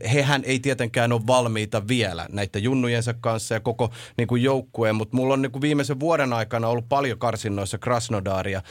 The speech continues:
ja nyt oli esimerkiksi, kun ne tiputti Pauki, niin siellä on hienoja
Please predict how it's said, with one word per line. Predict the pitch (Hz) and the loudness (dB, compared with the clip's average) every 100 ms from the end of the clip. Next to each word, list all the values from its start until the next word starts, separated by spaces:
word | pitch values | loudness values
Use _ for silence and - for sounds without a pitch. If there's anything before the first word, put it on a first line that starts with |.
| - - | -8 2
ja | |
nyt | 123 156 147 | 2 4 2
oli | 123 | 0
esimerkiksi, | 110 110 110 107 - | 0 0 -2 -4 -4
kun | 110 | -4
ne | 107 | -2
tiputti | 120 113 107 110 | -4 -4 -4 0
Pauki, | 135 123 107 101 - - - - | 2 2 0 -6 -10 -18 -20 -2
niin | 113 113 113 120 - - - 127 | 2 2 2 -2 -10 -20 -12 -4
siellä | 160 170 175 | 0 2 2
on | |
hienoja | 165 262 170 127 | 2 2 2 0